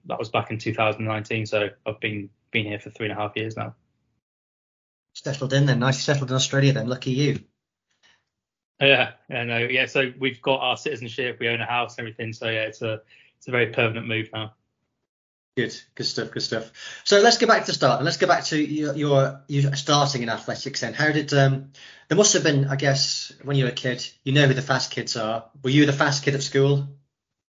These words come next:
Speaker 1: Yeah. So I, I mean, I always knew I was quick. I'd always win on sports day. I remember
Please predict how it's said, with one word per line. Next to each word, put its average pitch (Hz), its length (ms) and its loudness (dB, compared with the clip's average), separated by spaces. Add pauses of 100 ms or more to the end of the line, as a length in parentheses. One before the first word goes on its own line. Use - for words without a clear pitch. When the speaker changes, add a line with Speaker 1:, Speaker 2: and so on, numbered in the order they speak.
(840)
Speaker 1:
Yeah. 107 300 2 (260)
So - 180 -2
I, 120 340 2
I 139 280 -4
mean, 127 140 -4
I 127 40 0
always 139 400 2
knew 117 140 -6
I 107 60 -6
was 110 140 -12
quick. 117 280 -8 (100)
I'd 123 80 -16
always 117 420 -6 (260)
win 123 200 -4
on 107 140 -6
sports - 420 -8
day. 110 380 -6 (420)
I - 40 -14
remember 113 440 0